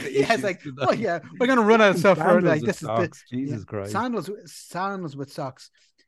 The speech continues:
Speaker 1: And they're
Speaker 2: No.
Speaker 1: always, like, weird colored socks.
Speaker 2: Yeah.
Speaker 1: Or, or weird colored white socks, which makes me think, is it a wank sock?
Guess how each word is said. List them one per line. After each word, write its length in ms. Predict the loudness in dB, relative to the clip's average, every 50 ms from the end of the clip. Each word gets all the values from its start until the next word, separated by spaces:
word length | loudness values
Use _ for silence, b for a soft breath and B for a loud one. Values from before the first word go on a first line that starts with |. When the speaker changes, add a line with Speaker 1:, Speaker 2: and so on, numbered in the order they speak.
| _ _ -4
Speaker 1:
And 160 | -2 -2 0
they're 100 | 4 6 6
Speaker 2:
No. 80 | 6
Speaker 1:
always, 280 | 6 6 2 0 0 0
like, 220 | -2 -2 -4 -8 _ _ _ _ _ _ _ _ _ _
weird 480 | -12 -10 -6 -4 -2 -2 -2 -2 -4 -4
colored 320 | -6 -6 -6 -6 -6 -8
socks. 400 | -8 -10 -10 -10 -12 -20 -20 -20 _ _ _ _ _ _ _ _ _ _ _ _ _ _ _ _ _ _
Speaker 2:
Yeah. 500 | -6 0 4 6 8 8 8 6 6 2 0 _ _ _ _ 0
Speaker 1:
Or, 0 |
or 380 | 4 6 8 8 8 8 6 4
weird 460 | 2 -4 -4 -2 -2 -2 -2 -2 -4
colored 320 | -4 -4 -2 -2 -2 -2 -4
white 340 | -4 -4 -2 -4 -4 -8
socks, 480 | -10 -12 -12 -12 -12 -14 -18 -20 -20 -20 b b b b
which 140 | -12 -8 -6
makes 200 | -4 -4 -4 -6
me 60 | -8
think, 340 | -8 -6 -6 -6 -6 -8 -14 _ _ _ _ _ _ _ -6
is 180 | -6 -6 -6
it 80 | -4 -6
a 60 | -4
wank 360 | -4 -4 -4 -6 -6 -8 -8 -8
sock? 380 | -6 -4 -4 -4 -6 -8 -20